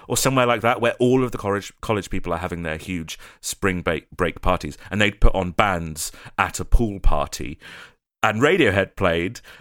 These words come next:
and it's worth talking about their look at this point, 'cause this is another thing that gets them kind of, like, especially Tom, he gets compared to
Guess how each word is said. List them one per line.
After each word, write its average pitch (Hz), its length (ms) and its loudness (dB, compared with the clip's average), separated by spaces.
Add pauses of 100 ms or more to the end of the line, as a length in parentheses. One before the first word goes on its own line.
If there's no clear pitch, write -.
(100)
and 113 100 2
it's 110 100 -4
worth 143 240 2
talking 123 200 -2
about 110 180 2
their 95 160 4
look 95 420 2
at - 120 -8
this 82 180 -6
point, 80 320 -4
'cause 104 140 -2
this 123 120 -2
is 110 120 -4
another 95 480 0
thing 85 220 -6
that 71 120 -12
gets - 260 -8
them 82 220 -8 (300)
kind 92 180 -2
of, 80 80 -6
like, 82 160 -4
especially - 380 -4
Tom, 87 480 -2
he 87 80 -12
gets - 240 -8
compared 87 500 -6 (140)
to 78 260 -12